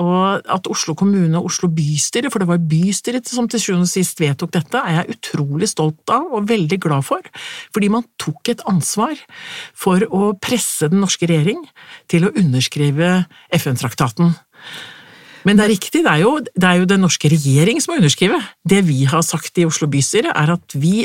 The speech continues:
ønsker at den norske regjering skal gjøre det, og, og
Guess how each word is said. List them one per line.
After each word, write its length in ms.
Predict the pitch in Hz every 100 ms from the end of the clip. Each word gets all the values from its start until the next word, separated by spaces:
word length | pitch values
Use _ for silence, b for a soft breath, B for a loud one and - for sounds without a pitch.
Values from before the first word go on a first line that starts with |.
| -
ønsker 560 | 202 127 - - 392 240 - -
at 80 | -
den 160 | 196 185
norske 260 | 175 - 165
regjering 300 | 151 131 143
skal 220 | 180 180
gjøre 160 | 156 214
det, 100 | 359 B B B -
og, 440 | 185 180 185 190 -
og 140 | 175